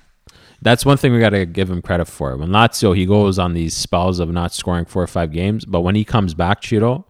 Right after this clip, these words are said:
he's a monster, and he scores in bunches. So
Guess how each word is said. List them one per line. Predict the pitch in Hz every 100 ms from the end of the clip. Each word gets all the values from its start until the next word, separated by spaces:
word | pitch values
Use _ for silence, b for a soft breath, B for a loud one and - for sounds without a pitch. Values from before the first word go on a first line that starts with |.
| _ _ _ _ _ _ _ _ _
he's | - 101 85
a |
monster, | 80 76 78 - 67 - _ -
and | 76
he | 92
scores | 87 - 90 82
in | 78
bunches. | 78 85 80 64 - _ _ _ _ _
So | - 73